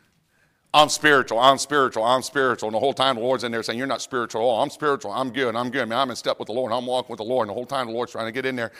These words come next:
And by the time you stop listening to the Lord and grieve the Spirit and that kind of stuff there, now you become so self-delusioned and deceived by the devil that you think you're okay. You don't ever have to go to an altar. You don't ever have to get on your feet, uh, knees and confess your sins to God.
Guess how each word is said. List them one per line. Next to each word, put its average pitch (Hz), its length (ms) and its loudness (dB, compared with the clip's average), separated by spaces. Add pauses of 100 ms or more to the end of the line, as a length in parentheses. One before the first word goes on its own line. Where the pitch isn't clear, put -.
(180)
And 117 60 -12
by 117 120 6
the 123 60 -6
time 143 200 4
you 139 80 -2
stop 135 300 4
listening 139 240 -2
to 120 60 -2
the 127 40 0
Lord 135 200 2
and 104 60 -12
grieve 131 180 -4
the 113 80 -10
Spirit 135 240 0
and 120 100 -8
that 117 120 -2
kind 131 120 -4
of 113 80 -8
stuff 123 240 0
there, 135 220 0 (240)
now 135 140 6
you 135 100 2
become 120 260 2
so 147 240 4
self-delusioned 135 760 -2
and 110 80 -6
deceived 139 380 -4
by 123 80 2
the 113 100 -2
devil 131 240 2
that 107 120 -6
you 139 80 -4
think 135 220 -6
you're 123 200 -2
okay. 131 400 0 (180)
You 139 120 0
don't 135 120 6
ever 139 180 6
have 131 120 6
to - 60 -12
go 131 160 2
to 131 120 -4
an 123 80 -2
altar. 127 260 2
You 135 60 -2
don't 127 140 0
ever 135 140 4
have 135 100 6
to 131 80 -12
get 135 80 2
on 131 100 4
your 127 120 -4
feet, 131 260 -8 (680)
uh, 113 180 4
knees 135 320 -2
and 127 80 -8
confess 131 360 -2
your 127 100 -8
sins 127 260 -8
to 123 100 -14
God. 127 360 6